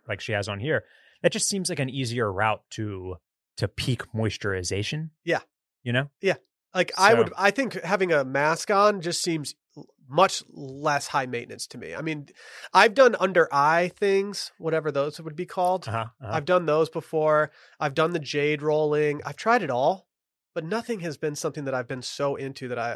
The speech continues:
Speaker 2: I'm just dedicated to doing it even further.
Speaker 1: I will say, just to, uh, I'll, I'll pass off one more, you know, nugget from my dermatologist, and, and generally, if you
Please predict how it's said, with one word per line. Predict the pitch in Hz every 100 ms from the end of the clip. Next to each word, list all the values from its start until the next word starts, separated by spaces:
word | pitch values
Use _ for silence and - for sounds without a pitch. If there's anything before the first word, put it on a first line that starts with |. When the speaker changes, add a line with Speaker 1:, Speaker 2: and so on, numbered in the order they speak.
| 117
Speaker 2:
I'm | 120
just | 120 123
dedicated | 135 123 123 127 113
to | 113
doing | 120 120
it | 110
even | 98 -
further. | - 69 - - _ -
Speaker 1:
I | 135
will | 151
say, | - 131 90
just | 135 -
to, | 127 104
uh, | 127 110 127
I'll, | 120 -
I'll | 113
pass | 139 127 104
off | 120 101 - -
one | 151 117 120
more, | 117 113 107 101 -
you | 117
know, | 98 85 _ _ _ _ _ _
nugget | 101 104 107 104 -
from | 113 101
my | 95
dermatologist, | 104 98 98 98 98 98 -
and, | 104 101 104
and | 127 110 98
generally, | 143 123 117 113
if | 104 -
you | 110 98